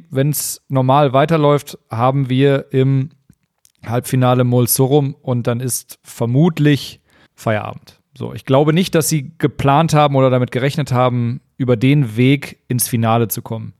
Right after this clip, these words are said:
Und dann war vielleicht wirklich das Finale das erste Spiel, wo es keine,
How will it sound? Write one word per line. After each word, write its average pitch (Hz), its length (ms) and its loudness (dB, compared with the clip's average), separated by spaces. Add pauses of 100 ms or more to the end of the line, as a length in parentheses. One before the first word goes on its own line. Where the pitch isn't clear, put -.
(600)
Und 135 100 0
dann 151 160 2
war 165 140 2
vielleicht 170 400 -2
wirklich 165 160 -4
das 156 160 -4
Finale 139 420 0
das 143 180 -2
erste 156 460 -2
Spiel, 175 600 -2 (680)
wo 143 140 -2
es - 180 -2
keine, 170 480 0